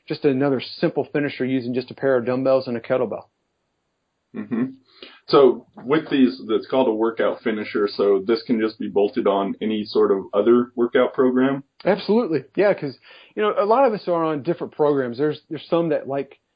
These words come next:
Speaker 1: you know, metabolic workouts. There's some that like splits where you do, you know, upper body one day, lower body next day, and that kind of thing. That's what's so great about a finisher is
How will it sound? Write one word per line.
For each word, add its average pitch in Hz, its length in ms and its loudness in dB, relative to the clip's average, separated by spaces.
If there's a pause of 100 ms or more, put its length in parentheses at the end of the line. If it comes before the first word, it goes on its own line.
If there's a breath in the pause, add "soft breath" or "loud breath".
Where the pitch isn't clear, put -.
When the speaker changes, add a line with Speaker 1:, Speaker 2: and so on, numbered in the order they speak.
(140)
Speaker 1:
you 135 60 -8
know, 131 100 -4
metabolic 135 640 4
workouts. 135 540 0 (320)
There's 131 160 -10
some 147 200 -4
that 135 140 -6
like 127 160 -4 (200)
splits 135 380 -2 (220)
where 135 120 2
you 127 80 0
do, 131 260 2
you 135 100 0
know, 127 140 -2
upper 135 240 -2
body 127 280 2
one 123 220 -2
day, 123 280 0
lower 123 220 0
body 123 280 -4
next 120 280 -10
day, 123 200 0
and 117 80 -6
that 123 140 -12
kind 127 120 -6
of 123 100 -10
thing. 127 220 -6 (380 soft breath)
That's 214 280 0
what's 202 200 0
so 170 120 2
great 156 280 2
about 143 220 2
a - 120 -16
finisher 135 480 0
is 117 180 -4